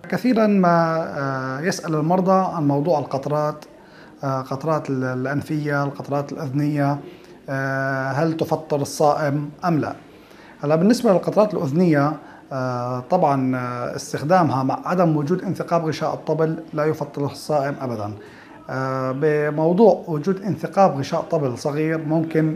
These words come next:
دخول القطرة عن طريق نفير أساش إلى الأنف ومنه إلى الفم. هلا المريض الذي يتحكم في نفسه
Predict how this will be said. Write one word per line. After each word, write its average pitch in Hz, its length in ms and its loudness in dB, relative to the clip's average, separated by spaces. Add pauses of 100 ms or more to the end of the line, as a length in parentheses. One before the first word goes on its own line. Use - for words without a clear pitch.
(120)
دخول 151 340 0
القطرة 160 400 0
عن 147 140 0
طريق 156 340 -2
نفير 151 280 -6
أساش 151 480 -2
إلى 147 160 -4
الأنف 151 460 -4
ومنه 160 400 0
إلى 156 80 0
الفم. 139 320 0 (680)
هلا 160 220 6
المريض 185 400 6
الذي 175 240 6
يتحكم 160 520 0
في 143 120 -4
نفسه 151 380 -2